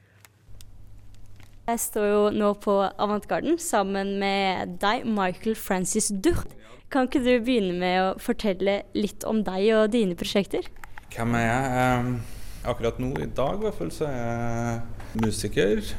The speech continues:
Speaker 2: Eh, eh, førsteamanuensis på Institutt for Musikk og underviser på jazzlinja der.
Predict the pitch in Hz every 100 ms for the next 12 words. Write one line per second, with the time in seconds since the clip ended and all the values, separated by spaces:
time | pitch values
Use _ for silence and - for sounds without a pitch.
0 | - - - 104 107 107 98 - 104 101
1 | 98 98 101 98 - 117 - - 101 101
2 | 98 98 - 123 - - 107 104 98 107
3 | 98 - - 110 113 - 107 - 110 104
4 | 104 180 214 - - 170 156 139 127 117
5 | 101 101 - 110 107 - - 98 98 123
6 | 160 - 127 160 226